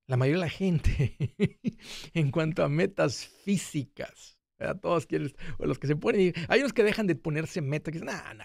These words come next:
eso no, no me dura nada". Dice que en promedio, para el segundo viernes del primer mes del año, o sea, en enero, ya la gente dejó de hacer el ejercicio que dejó de hacer. ¿Por qué? ¿Por qué pocas personas lo logran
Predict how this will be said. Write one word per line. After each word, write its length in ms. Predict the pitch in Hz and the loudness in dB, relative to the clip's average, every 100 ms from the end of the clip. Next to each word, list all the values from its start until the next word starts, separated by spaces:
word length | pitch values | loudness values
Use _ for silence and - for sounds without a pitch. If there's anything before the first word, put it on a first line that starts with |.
| - | -12
eso 140 | 147 | -6
no, 100 | 147 | -4
no 140 | 151 147 | -2 0
me 100 | 139 | 0
dura 220 | 127 117 | -2 -6
nada". 200 | - 185 _ - 151 | -12 -18 _ -18 -8
Dice 200 | 160 226 | -4 -2
que 240 | - 208 - | 0 0 0
en 240 | 170 165 156 | 0 0 0
promedio, 600 | 156 147 180 190 160 135 | 0 2 2 2 0 0
para 140 | 143 | 0
el 100 | 135 | 0
segundo 520 | - 160 180 240 247 | -2 -2 -2 -2 0
viernes 480 | 214 208 196 165 127 | 2 2 2 0 2
del 120 | 139 | 0
primer 360 | 131 147 175 175 | 0 0 0 0
mes 180 | 185 165 | 0 2
del 140 | 156 | 2
año, 220 | 160 147 | 2 0
o 20 | |
sea, 100 | 127 | -4
en 80 | 143 | -4
enero, 640 | 131 131 143 175 117 - _ _ _ | -4 -4 -4 -4 -6 -10 _ _ _
ya 140 | - 151 | -2 0
la 100 | 135 | 0
gente 280 | 160 156 | -2 0
dejó 220 | 151 123 143 | 0 0 -2
de 40 | |
hacer 160 | 123 151 | 0 -2
el 80 | |
ejercicio 480 | 131 - 110 135 123 | -2 -6 -6 -6 -6
que 100 | 117 | -4
dejó 220 | 107 104 | -6 -6
de 80 | 117 | -12
hacer. 220 | - - _ _ | -14 -20 _ _
¿Por 260 | 147 131 120 _ | -4 -4 -6 _
qué? 400 | - 185 135 - _ _ _ _ _ - | -6 -6 -6 -12 _ _ _ _ _ -10
¿Por 160 | 143 | -6
qué 200 | - 196 - _ | -4 -4 -6 _
pocas 400 | 170 160 202 160 | -12 -6 -6 -6
personas 480 | - 147 - 143 143 | -6 -6 -4 -4 -4
lo 160 | 139 123 | -4 -2
logran 560 | 123 127 107 180 180 | -2 -2 -4 -12 -16